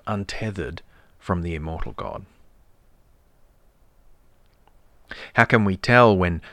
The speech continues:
knowing and honoring and thanking God does not have its proper place in our lives?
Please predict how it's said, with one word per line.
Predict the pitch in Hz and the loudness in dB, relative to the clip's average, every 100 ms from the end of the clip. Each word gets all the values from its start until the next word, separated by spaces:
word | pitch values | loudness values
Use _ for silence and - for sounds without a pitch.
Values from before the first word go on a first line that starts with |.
| - | -2
knowing | 98 101 113 117 | 4 6 6 2
and | 90 | 2
honoring | 92 110 110 101 | 2 4 2 2
and | 90 | -2
thanking | 95 98 101 101 | -4 -4 -2 -2
God | 87 90 101 | 0 0 0
does | 92 85 | -4 -2
not | 95 - | -2 -2
have | 104 | -6
its | 90 - | -6 -6
proper | 104 95 | -8 -8
place | - 82 95 90 | -4 -4 -2 -4
in | 82 | -4
our | 80 | -4
lives? | 71 82 139 - | -4 -6 -6 -8